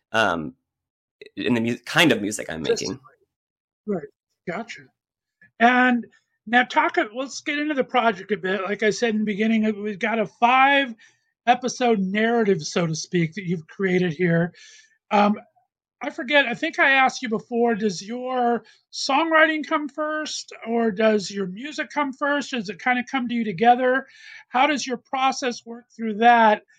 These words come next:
Speaker 2: And how did the story start to evolve? Did you, did the one naturally progress to the other, or did the whole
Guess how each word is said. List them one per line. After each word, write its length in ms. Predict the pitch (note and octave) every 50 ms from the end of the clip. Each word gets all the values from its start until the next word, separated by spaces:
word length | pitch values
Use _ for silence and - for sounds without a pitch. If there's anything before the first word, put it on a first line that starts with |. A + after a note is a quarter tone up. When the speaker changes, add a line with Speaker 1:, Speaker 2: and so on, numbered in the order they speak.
| _ _ _ _
Speaker 2:
And 120 | - G3+ G3+
how 220 | F3+ E3+ B3 C4+
did 100 | C#4+ B3+
the 100 | B3+ A#3
story 540 | - - - - B3 B3 B3 A#3+ A#3+ A#3 G#3+
start 360 | F3 - - G#3+ G#3+ F#3+ F3
to 120 | - G3+
evolve? 480 | F#3+ E3+ D#3+ G3 G#3 G#3 F#3+ F3 E3+ C#3+
Did 220 | D3+ F3 E3+ C3+
you, 140 | D#3+ F3+ F3+ E3+ _ -
did 160 | G3 F3 D3
the 140 | E3+ - - - _ _ _ _ _ _ _
one 340 | - F3+ G3+ A3 B3 B3 A#3
naturally 460 | A3 A3+ A3+ A#3+ A#3 - - B3 G#3
progress 520 | - B3 G3 E3+ G#3 G#3 A#3 A#3 - -
to 100 | - C4
the 220 | A3+ G#3+ A3 G#3 G#3+
other, 360 | A#3 B3 B3+ C#4 C#4+ C#4+ C#4+
or 220 | - G3 G#3 G#3+
did 260 | G3 F3 G3+ G3 F3+ E3+
the 120 | F3+ F3+
whole 280 | F#3 F3+ G#3 G3+ G3